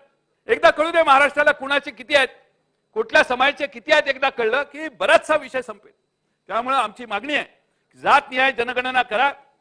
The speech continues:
जात न्याय जनगणना करत असताना महाराष्ट्रातल्या सगळ्या जनतेला न्याय मिळेल.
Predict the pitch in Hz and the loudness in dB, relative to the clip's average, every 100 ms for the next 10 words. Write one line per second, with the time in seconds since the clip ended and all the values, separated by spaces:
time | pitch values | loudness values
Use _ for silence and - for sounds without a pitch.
0 | _ _ 156 254 254 247 254 226 233 240 | _ _ 2 2 0 -4 -4 -4 -8 -6
1 | 233 240 240 233 220 240 247 - 240 254 | -6 -4 -4 -4 -8 -6 -8 -6 -4 -2
2 | 262 190 214 247 214 247 233 240 254 240 | -2 -2 -2 -2 -4 -6 -6 -4 -4 -4
3 | - 214 262 277 254 247 262 254 240 233 | -8 -2 0 2 -2 -6 -4 -4 -2 -2
4 | 226 208 - | -4 -12 -14